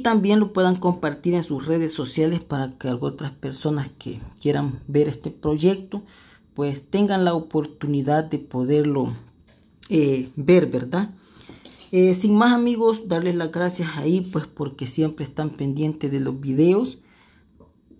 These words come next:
Los proyectos que aquí se presentan, pues,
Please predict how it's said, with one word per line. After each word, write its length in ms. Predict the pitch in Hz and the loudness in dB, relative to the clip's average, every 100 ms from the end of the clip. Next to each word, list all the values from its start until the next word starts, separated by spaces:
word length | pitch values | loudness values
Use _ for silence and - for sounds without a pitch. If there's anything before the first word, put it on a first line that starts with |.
| _ - | _ -2
Los 200 | 185 214 | 0 2
proyectos 500 | 240 233 226 214 208 | 2 4 4 2 -4
que 80 | 190 | -4
aquí 180 | - | -6
se 160 | 185 190 | -4 -4
presentan, 600 | - 165 165 175 175 170 | -2 -4 0 0 0 -4
pues, 560 | 165 - 156 147 143 | -6 -2 0 0 -4